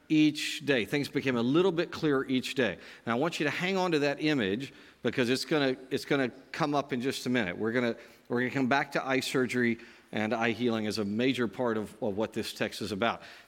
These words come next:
Speaking of which, open your Bible, if you would, to Mark chapter eight. Uh, Mark is the second book in your New Testament. What Mike experienced is very reminiscent of what we see in Mark chapter eight. So go to chapter eight,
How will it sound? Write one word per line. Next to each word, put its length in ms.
Speaking 360
of 100
which, 260
open 180
your 100
Bible, 280
if 120
you 80
would, 220
to 40
Mark 400
chapter 640
eight. 320
Uh, 200
Mark 340
is 80
the 80
second 400
book 320
in 140
your 100
New 140
Testament. 440
What 240
Mike 300
experienced 800
is 420
very 380
reminiscent 640
of 180
what 200
we 400
see 280
in 200
Mark 360
chapter 440
eight. 220
So 140
go 140
to 60
chapter 400
eight, 220